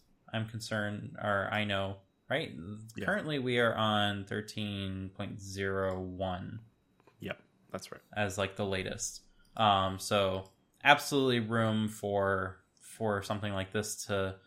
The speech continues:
Speaker 1: to leak out of Apple accidentally, especially if someone went and clicked on something that they shouldn't have, uh, which they did. Um, and therefore we have it to poke around at. So, uh, really excited for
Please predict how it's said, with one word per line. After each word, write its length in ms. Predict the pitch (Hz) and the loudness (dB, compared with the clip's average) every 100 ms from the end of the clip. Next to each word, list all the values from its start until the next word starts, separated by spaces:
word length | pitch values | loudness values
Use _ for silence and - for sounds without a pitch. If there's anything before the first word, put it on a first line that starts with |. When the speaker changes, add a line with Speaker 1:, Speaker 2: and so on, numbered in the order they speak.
| _ _ | _ _
Speaker 1:
to 100 | - | -4
leak 240 | 117 117 113 | 0 2 8
out 140 | 113 | 8
of 80 | 107 | 10
Apple 320 | 104 - 113 | 6 6 4
accidentally, 600 | 104 - 113 117 151 165 | 2 2 0 2 0 0
especially 600 | 123 107 - 110 - 113 104 | 0 0 0 -2 0 -2 -2
if 80 | |
someone 480 | - 104 101 101 101 98 | -2 -4 -2 -2 -4 -4
went 280 | 104 104 95 | -2 -2 -2
and 340 | 104 98 98 95 - - _ _ _ | -2 -2 -4 -6 -10 -12 _ _ _
clicked 240 | - 127 | -2 0
on 140 | 123 117 | 0 0
something 300 | 117 117 113 | 0 0 0
that 160 | 107 | 2
they 80 | 117 | 0
shouldn't 320 | 113 127 117 | 2 2 2
have, 340 | 120 123 135 - _ - _ - | 4 4 2 -4 _ -20 _ 8
uh, 180 | 104 | 10
which 240 | 110 131 - | 8 2 0
they 100 | 135 | 2
did. 340 | 135 113 92 - _ _ - | 6 4 4 -6 _ _ 0
Um, 420 | 113 107 101 101 98 | 6 8 8 4 0
and 320 | 104 104 101 | 2 2 2
therefore 420 | 98 98 - 107 107 | 2 2 2 0 0
we 120 | 110 | 0
have 360 | 117 104 104 | 0 0 0
it 220 | 113 107 - | -2 -2 -4
to 120 | 127 | -4
poke 240 | 147 143 | -4 -2
around 220 | 185 165 | -2 -2
at. 240 | 98 - - | -2 -6 -4
So, 320 | 110 98 95 - _ _ - | 2 2 0 -8 _ _ -2
uh, 280 | 107 101 - | 4 4 4
really 320 | 117 160 165 | 0 2 4
excited 560 | 127 - 110 104 104 104 | 4 4 2 4 4 0
for 540 | - 101 95 92 90 | -4 -2 0 -2 -4